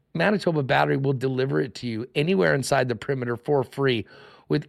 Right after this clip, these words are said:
any purchase over sixty bucks. It's just that easy.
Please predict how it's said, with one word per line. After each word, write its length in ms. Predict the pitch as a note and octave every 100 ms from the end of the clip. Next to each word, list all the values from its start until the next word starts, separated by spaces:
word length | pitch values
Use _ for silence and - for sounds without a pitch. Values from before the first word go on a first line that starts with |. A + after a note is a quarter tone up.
| -
any 240 | C#3 C#3+
purchase 480 | C#3 C3+ C3 C3+ B2+ -
over 260 | C3+ B2+
sixty 440 | B2 - A#2+ - B2+
bucks. 260 | A#2 G2+
It's 100 | C3
just 200 | - D#3+
that 200 | F#3 F3+
easy. 280 | F#3 E3+ C#3